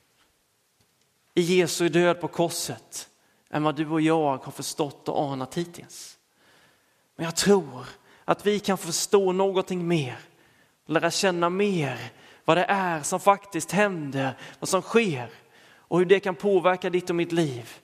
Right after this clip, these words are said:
vad som hände på Jesu kors och genom hans död. Och det är väl någonting för påsken.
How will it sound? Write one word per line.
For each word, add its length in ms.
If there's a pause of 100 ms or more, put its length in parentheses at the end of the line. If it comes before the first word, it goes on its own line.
(640)
vad 100
som 100
hände 360
på 120
Jesu 300
kors 580 (420)
och 120
genom 160
hans 200
död. 440 (3500)
Och 100
det 80
är 40
väl 120
någonting 800
för 140
påsken. 680